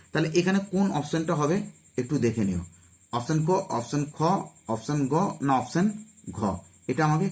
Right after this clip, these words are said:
কমেন্টে তোমরা জানিও। নেক্সট পরের প্রশ্ন চলে যাব আমরা, আবার এই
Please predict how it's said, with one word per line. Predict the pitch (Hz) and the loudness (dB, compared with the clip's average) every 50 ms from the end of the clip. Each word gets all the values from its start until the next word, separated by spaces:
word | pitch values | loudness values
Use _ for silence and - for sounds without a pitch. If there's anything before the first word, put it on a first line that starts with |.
| 156 - | -2 -2
কমেন্টে | 131 123 131 131 131 131 175 202 208 - - - - - | 0 2 2 0 0 0 -2 -4 -4 -8 -14 -20 -10 -4
তোমরা | - 120 123 143 190 - - - - - - - - - 101 92 | -2 -2 0 0 -2 -2 -6 -12 -20 -20 -20 -20 -14 -12 -4 0
জানিও। | 120 110 104 101 90 85 80 85 - - - - - - - - - _ - _ - - - - - | 2 2 2 2 2 0 -4 -6 -12 -20 -20 -20 -20 -20 -20 -20 -20 _ -20 _ -20 -20 -20 -12 -4
নেক্সট | 123 165 190 - - - | -2 -2 -2 -2 -2 -2
পরের | 180 180 196 180 | 0 2 2 2
প্রশ্ন | 190 190 180 190 175 | 2 0 0 0 2
চলে | 175 170 160 | 2 2 4
যাব | 165 160 165 156 | 2 2 2 2
আমরা, | 156 - - - - - - - - - - - 131 | 2 2 0 -2 -4 -10 -16 -20 -20 -16 -4 0 4
আবার | 151 165 180 | 4 4 4
এই | 190 | 4